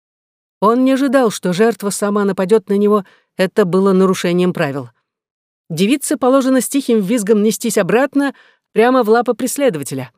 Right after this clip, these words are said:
Растерянность была мгновенной, но она позволила Дороти,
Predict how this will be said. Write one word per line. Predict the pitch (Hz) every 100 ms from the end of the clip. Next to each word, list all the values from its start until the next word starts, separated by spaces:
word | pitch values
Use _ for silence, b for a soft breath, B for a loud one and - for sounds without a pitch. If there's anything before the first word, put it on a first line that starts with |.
| _ _ _ _ _ _ _ _ _ _ _ -
Растерянность | 147 - 226 269 269 262 175
была | 214 226
мгновенной, | 202 214 208 180 139 139 135 b b b b _ _
но | 165 156
она | 156
позволила | 151 156 151 156 151 147
Дороти, | 190 165 - 143